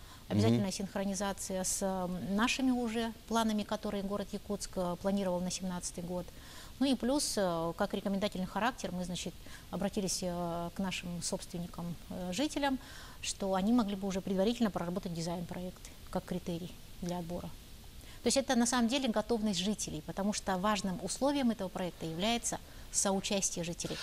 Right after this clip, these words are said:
Speaker 1: Вот
Speaker 2: Или
Speaker 1: щас мы об этом
Speaker 2: финансовое,
Speaker 1: поговор-,
Speaker 2: или
Speaker 1: вот щас мы об
Speaker 2: трудовое.
Speaker 1: этом поговорим обязательно. А вот скажите, пожалуйста, как, как так получается разновекторно, да? То есть, с одной стороны, вы говорите, что у нас есть обязательства,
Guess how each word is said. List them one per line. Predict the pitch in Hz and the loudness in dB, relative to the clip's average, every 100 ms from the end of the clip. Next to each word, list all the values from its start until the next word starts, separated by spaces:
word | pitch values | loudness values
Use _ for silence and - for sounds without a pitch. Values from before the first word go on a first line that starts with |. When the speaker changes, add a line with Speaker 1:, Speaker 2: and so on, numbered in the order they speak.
| - - | -4 4
Speaker 1:
Вот | 233 | 8
Speaker 2:
Или | |
Speaker 1:
щас | 170 - | 10 10
мы | 135 | 10
об | 147 | 10
этом | 139 | 10
Speaker 2:
финансовое, | |
Speaker 1:
поговор-, | 139 139 120 | 8 8 10
Speaker 2:
или | |
Speaker 1:
вот | 117 | 8
щас | 151 131 | 8 6
мы | 127 | 6
об | |
Speaker 2:
трудовое. | 131 | 6
Speaker 1:
этом | 127 | 4
поговорим | 117 120 151 175 | 4 6 8 10
обязательно. | 110 104 95 98 92 90 | 8 6 4 4 0 4
А | |
вот | 110 | 4
скажите, | - 147 156 | 6 6 8
пожалуйста, | 113 104 - | 8 8 6
как, | 113 - - - - | 2 2 -10 -16 -2
как | 98 - | -2 0
так | - - | -4 -4
получается | - 107 104 127 110 - 98 92 87 - - - - | 0 2 6 8 8 6 2 0 -2 -6 -16 -16 0
разновекторно, | 107 104 120 127 104 - 85 85 | 4 8 10 10 8 2 -4 0
да? | 101 123 | 2 4
То | 104 | 2
есть, | - | 4
с | |
одной | 120 131 | 6 6
стороны, | 123 117 113 | 6 6 8
вы | |
говорите, | 110 117 107 113 | 8 6 6 0
что | 120 - | 0 -2
у | 107 | 2
нас | 120 120 | 4 4
есть | 117 107 | 4 2
обязательства, | 107 107 117 220 160 90 - 87 | 4 4 8 6 6 2 2 -2